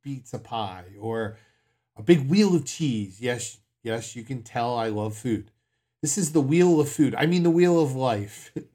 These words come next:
<laughs> Each of these areas are seven areas in your life. You have spiritual, mental, family,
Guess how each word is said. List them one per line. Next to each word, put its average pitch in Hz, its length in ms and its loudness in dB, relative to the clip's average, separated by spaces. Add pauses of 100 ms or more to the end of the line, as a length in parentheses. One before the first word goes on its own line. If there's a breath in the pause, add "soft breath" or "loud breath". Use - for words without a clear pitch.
(140)
<laughs> - 320 -20
Each 202 280 2
of 175 100 -2
these 170 300 -2
areas 143 340 -2
are 120 60 -8
seven 131 340 -4
areas 110 460 -2
in 107 100 -6
your 110 140 -4
life. 123 420 -4
You 117 80 -8
have 104 140 -8
spiritual, 147 760 -8
mental, 120 580 -10 (540)
family, 117 460 -6